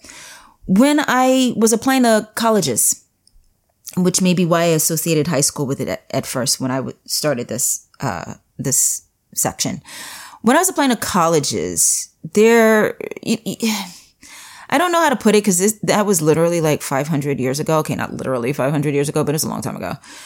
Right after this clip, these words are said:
And, um, there would be questions that you had to answer in an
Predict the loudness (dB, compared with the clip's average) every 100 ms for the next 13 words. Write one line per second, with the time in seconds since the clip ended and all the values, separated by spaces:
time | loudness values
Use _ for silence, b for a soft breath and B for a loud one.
0 | B 0 2 2 2 4 6 6 4 2
1 | _ _ _ _ _ _ _ _ _ _
2 | _ _ _ _ _ _ _ _ _ _
3 | -10 0 4 6 6 4 2 2 0 0
4 | -2 0 0 2 0 2 4 2 2 2
5 | 0 2 2 2 0 -2 0 2 0 2
6 | 0 -2